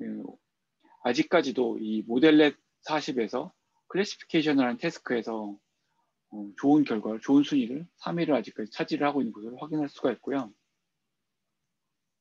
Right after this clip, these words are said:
이 구현한 코드도 여기저기 있는데 이제 이 논문의 저자들이 만든 텐서플로우와 파이토치 코드가 이제 제일 유명하고,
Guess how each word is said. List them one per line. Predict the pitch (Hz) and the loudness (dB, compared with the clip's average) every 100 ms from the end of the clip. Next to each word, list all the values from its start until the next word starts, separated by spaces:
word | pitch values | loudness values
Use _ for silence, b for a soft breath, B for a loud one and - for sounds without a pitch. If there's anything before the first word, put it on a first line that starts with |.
| _ _ _ b b b b b b | _ _ _ b b b b b b
이 | 143 | -2
구현한 | - 151 190 202 | 4 6 8 6
코드도 | - 226 202 170 175 165 123 - | 2 2 2 4 4 6 4 0
여기저기 | 127 131 156 143 | -2 2 4 6
있는데 | 123 117 113 139 117 - b b b | 6 4 2 0 0 -6 b b b
이제 | - 123 117 - _ _ _ | -4 -2 -2 -6 _ _ _
이 | 123 | 2
논문의 | 135 147 156 | 6 6 4
저자들이 | - 120 120 147 143 135 | 2 0 2 2 4 4
만든 | 117 107 107 151 | 4 0 0 -2
텐서플로우와 | - 220 - - - 135 123 123 | -2 -2 -2 -6 -2 -2 -2 -4
파이토치 | - 202 - 175 - | -4 -4 -6 -12 -12
코드가 | - 143 113 113 | -4 -4 -2 -4
이제 | 107 | -4
제일 | 110 117 110 | -6 -6 -4
유명하고, | 107 117 135 - 160 123 | -4 -4 -6 -2 -2 -2